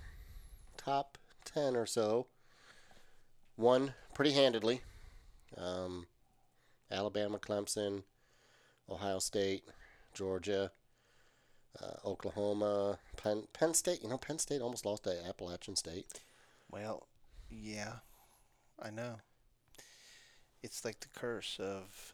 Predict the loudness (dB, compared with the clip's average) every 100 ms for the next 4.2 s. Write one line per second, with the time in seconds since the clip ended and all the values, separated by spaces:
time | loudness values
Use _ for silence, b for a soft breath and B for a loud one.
0 | -8 -8 -8 -4 -2 -2 -4 -6 -4 -4
1 | -2 -4 -4 -10 -16 -18 -20 -12 -10 -8
2 | -8 -10 -14 -18 _ _ _ _ -20 -20
3 | _ _ _ _ _ _ -16 -12 -10 -10
4 | -12